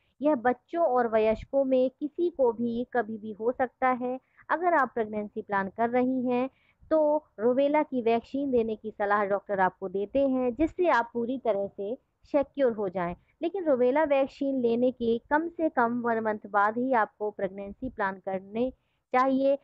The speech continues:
Pregnancy के दौरान यदि आपको Rubella के लक्षण पाए जाते हैं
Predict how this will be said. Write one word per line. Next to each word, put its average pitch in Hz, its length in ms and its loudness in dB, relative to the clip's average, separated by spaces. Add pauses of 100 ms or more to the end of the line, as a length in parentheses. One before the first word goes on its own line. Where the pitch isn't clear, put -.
(180)
Pregnancy 294 560 0
के 294 160 2
दौरान 220 380 2
यदि 220 280 -2
आपको 220 380 0
Rubella 214 400 0
के 214 160 -6
लक्षण 196 380 -4
पाए 262 220 2
जाते 254 360 0
हैं 254 260 -2